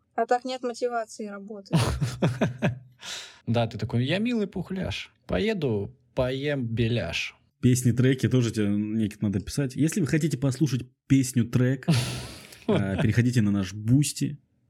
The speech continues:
Speaker 3: В это воскресенье там появится выпуск, где мы слушаем трек-песню.
Speaker 2: <laughs> Нет, там я запишу трек
Speaker 3: А, ты
Speaker 2: небольшой.
Speaker 3: запишешь, ты не запишешь.
Speaker 2: Отвечаю, запишу.
Speaker 3: Давай, буду от тебя ждать.
Speaker 2: Там будет оно к-, очень короткий.
Speaker 3: Дальше. А, что вы выбрали? Какая у вас фигура?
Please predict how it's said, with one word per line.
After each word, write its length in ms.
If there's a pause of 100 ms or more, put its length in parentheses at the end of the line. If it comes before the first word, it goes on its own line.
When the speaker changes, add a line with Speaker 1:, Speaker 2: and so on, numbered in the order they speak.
Speaker 3:
В 60
это 140
воскресенье 500
там 140
появится 400
выпуск, 480
где 220
мы 100
слушаем 380
трек-песню. 840
Speaker 2:
<laughs> 920
Нет, 260
там 200
я 220
запишу 400
трек 260
Speaker 3:
А, 40
ты 40
Speaker 2:
небольшой. 420
Speaker 3:
запишешь, 380 (120)
ты 100
не 120
запишешь. 580
Speaker 2:
Отвечаю, 480
запишу. 500 (140)
Speaker 3:
Давай, 420
буду 300 (100)
от 80
тебя 140
ждать. 260 (240)
Speaker 2:
Там 220
будет 220
оно 260
к-, 100
очень 280
короткий. 460
Speaker 3:
Дальше. 720
А, 280 (180)
что 200
вы 60
выбрали? 440
Какая 260
у 40
вас 140
фигура? 400